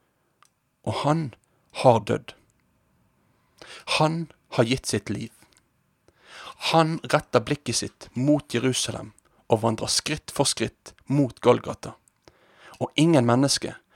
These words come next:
eller djevler kunne hindre han. Han,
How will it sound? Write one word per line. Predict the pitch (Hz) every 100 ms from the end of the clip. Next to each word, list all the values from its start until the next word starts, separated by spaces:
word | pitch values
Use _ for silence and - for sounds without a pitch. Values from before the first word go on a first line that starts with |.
| - -
eller | 165 127
djevler | 113 123 139 110 - -
kunne | - 143 151 147 113
hindre | 120 127 117 113
han. | 110 113 _ _ _ _ _ _ _ _ _ -
Han, | 151 143